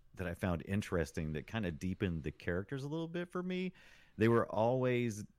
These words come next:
discussing and talking, but then they were always checking their phones because they were getting messages. Remember, this is two thousand one.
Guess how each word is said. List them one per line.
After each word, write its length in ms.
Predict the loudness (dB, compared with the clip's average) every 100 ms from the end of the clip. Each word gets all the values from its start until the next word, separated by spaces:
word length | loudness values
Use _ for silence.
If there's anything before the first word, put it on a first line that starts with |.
| -8
discussing 680 | -6 -4 0 0 0 -2 -2
and 220 | -2 -4
talking, 640 | -4 -2 -2 0 -2 -2 -4 -14 -20 0
but 140 | 2
then 100 | 4
they 80 | 4
were 140 | 4 4
always 420 | 2 4 4 2
checking 760 | -2 -4 -2 -2 0 0 -2
their 240 | 0 0 0
phones 580 | -4 -4 0 2 0 -2
because 300 | -4 -4 -2
they 80 |
were 120 | -2 0
getting 420 | 0 0 0 -4 -10 -20 -20 -14
messages. 640 | -2 2 2 0 -2 -2 0
Remember, 260 | 0 0
this 140 | -2 -4
is 80 |
two 160 | -6 -2
thousand 400 | 4 4 4 0
one. 460 | 0 2 2 0